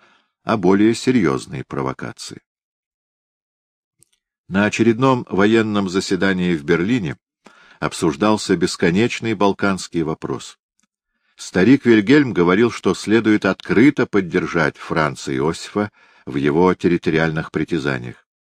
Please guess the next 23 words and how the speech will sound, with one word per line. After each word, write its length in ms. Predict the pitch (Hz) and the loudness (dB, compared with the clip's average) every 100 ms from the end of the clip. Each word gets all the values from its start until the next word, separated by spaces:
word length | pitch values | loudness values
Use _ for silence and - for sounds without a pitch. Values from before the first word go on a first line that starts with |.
| _ _ _ | _ _ _
Один 340 | - 73 92 95 | -8 -6 -2 -2
из 100 | 73 | -2
генералов 600 | 78 71 78 104 104 - | -4 -2 0 0 -2 -6
осторожно 600 | 71 - 80 80 78 76 | -12 -6 -4 -4 -4 -6
возразил: 580 | 73 71 71 64 64 57 _ _ _ | -6 -4 -4 -4 -10 -12 _ _ _
«Но, 360 | 67 71 69 67 | -8 -4 -2 0
Ваше 280 | 78 - 78 | -2 -2 -4
Величество, 600 | 71 71 - - 76 67 - - | -4 -4 -8 -4 -4 -4 -8 -20
что 340 | - - 78 76 | -16 -8 -4 -2
скажет 480 | - - 76 71 80 | -4 -4 -4 -2 -4
об 120 | 71 | -2
этом 260 | 73 78 | -2 -4
Россия?» 680 | 76 76 - - 110 73 65 - _ _ _ _ _ _ _ _ _ _ | -4 -6 -8 -2 0 0 -4 -12 _ _ _ _ _ _ _ _ _ _
В 120 | - | -4
ответ 360 | 85 - 123 165 | -2 4 4 4
германский 600 | 143 131 131 151 - 139 | 4 4 4 0 0 0
император 680 | 123 110 120 139 135 127 - | 2 2 2 2 2 0 -4
стукнул 580 | - - 131 - 113 | -4 0 0 0 -2
кулаком 600 | 104 95 92 90 - 95 | -2 2 2 2 2 0
по 220 | 85 120 147 | 2 2 2
столу 380 | - 131 127 | 0 0 2
и 160 | 127 98 | 2 2
воскликнул: 680 | 101 101 - 82 73 - 69 | 0 -2 -4 -2 -2 -6 -10